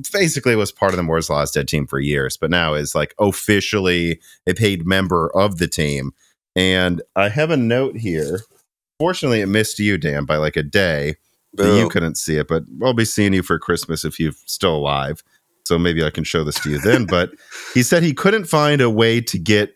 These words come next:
Speaker 1: Czech beer into the United States. So instead, he
Speaker 2: Unfortunate.
Speaker 1: sent us a pin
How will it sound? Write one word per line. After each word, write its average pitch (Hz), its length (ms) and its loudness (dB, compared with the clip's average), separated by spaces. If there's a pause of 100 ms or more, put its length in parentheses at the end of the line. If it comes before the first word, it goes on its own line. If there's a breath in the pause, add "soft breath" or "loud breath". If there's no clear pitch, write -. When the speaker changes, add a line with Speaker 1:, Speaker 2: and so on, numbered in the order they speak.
(120)
Speaker 1:
Czech 123 360 0 (100)
beer 82 520 2
into 95 200 -2
the 95 80 0
United 85 460 0
States. 76 540 -2 (320 loud breath)
So 117 220 4
instead, 123 480 2
he 143 80 0
Speaker 2:
Unfortunate. 120 360 2
Speaker 1:
sent - 40 2
us 107 280 2
a 101 140 2
pin 117 480 2